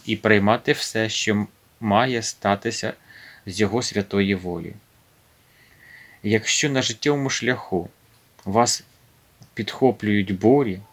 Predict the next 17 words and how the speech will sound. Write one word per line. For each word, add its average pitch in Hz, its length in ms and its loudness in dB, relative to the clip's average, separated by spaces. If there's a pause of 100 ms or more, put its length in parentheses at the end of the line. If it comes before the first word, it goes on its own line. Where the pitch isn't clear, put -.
не 104 140 0
лякайтеся 98 800 -2 (120)
і 123 120 0
не 117 100 4
впадайте 101 640 0
у 107 180 -4
відчай. 92 560 -6 (500)
Наприкінці 117 800 0
цих 101 320 -2 (100)
бур 131 300 2 (440)
ви 101 80 -4
побачите, 104 680 0
що - 380 -2 (1040)
вас 113 500 0 (120)
не 117 160 2
відкинуло 117 640 0
назад 92 400 0